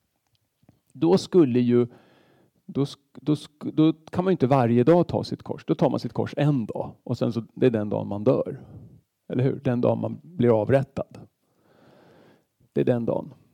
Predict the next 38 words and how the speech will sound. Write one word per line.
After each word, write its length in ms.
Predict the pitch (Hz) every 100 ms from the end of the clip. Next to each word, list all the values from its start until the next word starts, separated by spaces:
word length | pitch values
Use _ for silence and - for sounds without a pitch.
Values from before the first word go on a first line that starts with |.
| _ _ _
Men 200 | 156 156
om, 180 | 165 143
att 160 | 156
man 100 | 156
ska 140 | 147 156
ta 180 | 156
sitt 160 | 151 151
kors 200 | 147 139
varje 540 | 143 165 139 135 247
dag 240 | 339 101 95
visar 380 | 143 110 - 120
att 160 | 123
det 60 | 151
här 220 | 131 113
är 100 | 117
en 80 | 147
sorts 180 | 127 135
bild 720 | 113 254 269 104 98 98 - - _
för 640 | - - 151 127 120 117 117 - _ _ -
en 380 | 143 123 120 120
hållning, 760 | - 196 185 139 147 190 147
en 120 | 120
attityd 840 | 139 143 151 - 214 190 - 104 - -
till 240 | - 147 127
livet. 680 | 147 156 113 - - - - _ _ _ - -
Att 260 | - 160 -
idag 720 | 180 147 - 214 240 135 87 - _ _
är 140 | -
jag 180 | 175 156
villig 560 | 147 185 160 135 147 127 -
att 180 | 147
låta 300 | 156 143 147
Gud 400 | 131 131 233 254
vara 120 | 269 247
Gud 280 | 165 160
till 120 | 160 165
hundra 380 | 143 131 123
procent 680 | 123 131 - - - - -